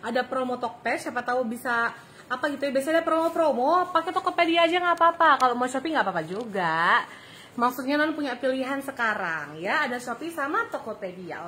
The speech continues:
oke? Nah, saat ini ya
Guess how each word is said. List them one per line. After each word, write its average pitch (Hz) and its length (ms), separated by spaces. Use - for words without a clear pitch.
oke? 208 160
Nah, 349 240
saat 403 240
ini 370 240
ya 381 160